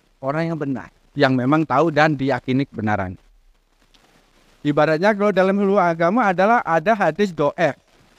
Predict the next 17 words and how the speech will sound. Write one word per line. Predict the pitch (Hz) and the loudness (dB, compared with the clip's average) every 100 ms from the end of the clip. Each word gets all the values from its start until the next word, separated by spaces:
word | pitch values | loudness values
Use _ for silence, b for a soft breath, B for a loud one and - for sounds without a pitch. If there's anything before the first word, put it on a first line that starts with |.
| _ _ _ _ _ - | _ _ _ _ _ -4
ada | 151 170 175 | 0 2 2
hadis | 180 180 | 2 -2
soheh, | 170 151 208 160 180 | -2 -2 -2 -2 0
ah, | 190 180 165 - | 2 2 -2 -2
bahkan | 147 151 - 269 | 0 2 2 0
ada | 202 190 226 | 2 2 0
hadis | 175 196 | -2 -2
maudhu. | 226 262 233 220 - _ _ _ _ _ _ _ _ _ - | 0 0 0 -2 -4 _ _ _ _ _ _ _ _ _ -2
Kalau | 170 196 | 2 2
kita | 196 196 269 | 0 0 0
sekarang | 240 240 294 285 226 _ _ _ - | 0 2 4 2 0 _ _ _ -10
bertanya | 170 170 185 208 202 | -6 0 2 2 0
kepada | 185 196 | 2 2
orang | 226 339 262 | 2 0 0
juga | 190 190 | 0 -2
seperti | 175 175 226 302 302 | -2 -8 -6 -6 -8
itu. | 208 | -14